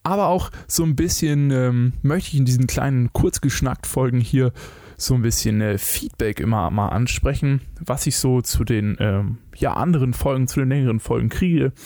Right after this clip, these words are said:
und was vielleicht mir auch so ein bisschen zu, dazu aufgefallen ist. Und ich hab auch gleichzeitig noch mal hier die Möglichkeit, einfach so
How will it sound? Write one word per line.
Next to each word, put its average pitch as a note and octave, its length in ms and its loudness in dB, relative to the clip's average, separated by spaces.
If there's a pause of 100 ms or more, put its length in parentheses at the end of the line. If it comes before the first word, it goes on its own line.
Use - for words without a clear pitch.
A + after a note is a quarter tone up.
(220)
und A#2 160 -2
was C#3 160 -2
vielleicht - 420 -4
mir A#2+ 160 2
auch A#2 120 0
so B2+ 100 -2
ein A#2+ 40 2
bisschen A#2 320 0
zu, A2 380 0
dazu - 320 -2
aufgefallen C#3 640 0
ist. C3 220 -2 (560)
Und C#3 160 2
ich - 80 2
hab D3+ 140 -2
auch B2 200 2
gleichzeitig A#2+ 480 -2
noch B2+ 80 0
mal A#2+ 120 0
hier B2 120 2
die A#2+ 80 2
Möglichkeit, B2+ 800 0
einfach A#2 260 -2
so A2 380 0